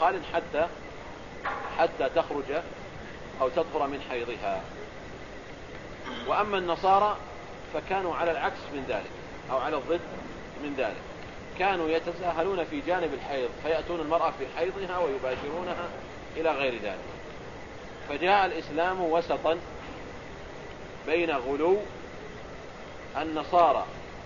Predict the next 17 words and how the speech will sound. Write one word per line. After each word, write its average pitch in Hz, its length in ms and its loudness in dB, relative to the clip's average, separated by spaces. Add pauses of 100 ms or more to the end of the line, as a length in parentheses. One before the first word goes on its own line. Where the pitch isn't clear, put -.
(240)
في 165 60 4
الإفراط 175 520 6 (1300)
أو 151 120 2
مبالغة 147 560 6
النصارى 147 340 2
في 139 60 -4
الإفراط، 139 360 4 (500)
وبين 156 360 4
غلو 139 420 2 (540)
اليهود 139 460 2
في 131 100 -4
التشديد، 110 640 -6 (680)
فنهى 170 360 2
عن 151 360 0
جماع 156 300 0
الحائض 156 460 -2 (440)
فقط 131 300 2